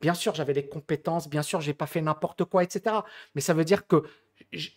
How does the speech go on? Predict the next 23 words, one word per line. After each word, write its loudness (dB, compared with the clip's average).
j'aurais 4
pu -14
faire 2
beaucoup, 6
beaucoup 0
mieux, 0
mais -4
je -8
n'avais 2
pas 2
le 6
temps. -2
Donc, 0
si 2
je -4
travaillais 6
vraiment 2
beaucoup 2
plus -2
efficacement, -2
je -12
pense -4
que, 0